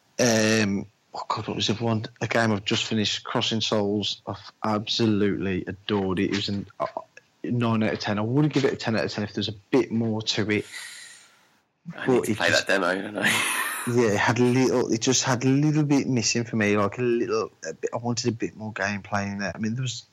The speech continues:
Speaker 1: the ga-, there is a lot of gameplay in there, but I just wanted a bit more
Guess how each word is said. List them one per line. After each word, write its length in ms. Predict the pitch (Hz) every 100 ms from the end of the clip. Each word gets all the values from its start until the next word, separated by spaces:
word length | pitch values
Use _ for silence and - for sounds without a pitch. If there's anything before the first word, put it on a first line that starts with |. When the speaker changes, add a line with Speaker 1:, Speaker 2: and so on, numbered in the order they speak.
| -
Speaker 1:
the 60 |
ga-, 180 | 131 127
there 140 | 147 156
is 100 | 160
a 40 |
lot 160 | 151 107
of 60 |
gameplay 320 | 113 104 101 101
in 80 |
there, 80 | 95
but 180 | 107 92
I 40 |
just 180 | 107 113
wanted 240 | 131 - 113
a 20 |
bit 380 | 113 - 120 -
more 560 | 117 110 98 95 101